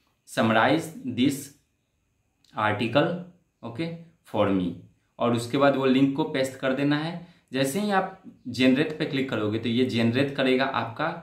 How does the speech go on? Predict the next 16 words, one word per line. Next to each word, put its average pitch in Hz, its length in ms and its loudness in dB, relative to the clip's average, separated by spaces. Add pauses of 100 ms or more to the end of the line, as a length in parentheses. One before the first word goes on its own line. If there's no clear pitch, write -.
(360)
article 131 640 0 (920)
का 139 80 -2
summary। 98 520 0 (120)
okay, 180 280 -4 (460)
More 151 280 6
अगर 180 220 2
आप 175 180 2
type 147 260 2
करते 143 200 -2
हो 147 100 2
तो 143 140 -2
ये 139 200 0
फिर 135 220 -4
से 156 200 -4
आपको 127 300 0
लिए 185 200 0